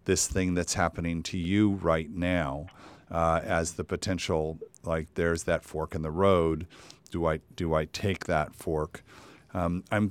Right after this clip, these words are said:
I'm also thinking of someone who was one of the early success stories, uh, at U C S B and the temp program. She figured her thing was, um, portable oxygen, Patrick.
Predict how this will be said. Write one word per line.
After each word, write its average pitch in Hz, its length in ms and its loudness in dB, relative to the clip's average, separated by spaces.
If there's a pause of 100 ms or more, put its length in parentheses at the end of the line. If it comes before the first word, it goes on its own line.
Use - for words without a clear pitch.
(160)
I'm 104 240 4
also 117 480 8
thinking 104 460 0
of 95 100 0
someone 98 680 2 (300)
who 101 140 0
was 101 200 4
one 95 160 4
of 95 60 2
the 92 240 2
early 113 400 6
success 95 560 0
stories, 87 920 2 (120)
uh, 82 320 0
at 92 160 -4
U 95 160 -2
C 95 220 0
S 90 160 0
B 85 400 -2
and 82 100 -4
the 82 80 -4
temp - 360 -6
program. 85 640 -2 (1300)
She - 260 0
figured 156 440 0
her 156 140 2
thing 117 360 0
was, 90 440 -2
um, 85 400 -6
portable 135 500 2
oxygen, 110 600 -6
Patrick. - 380 -12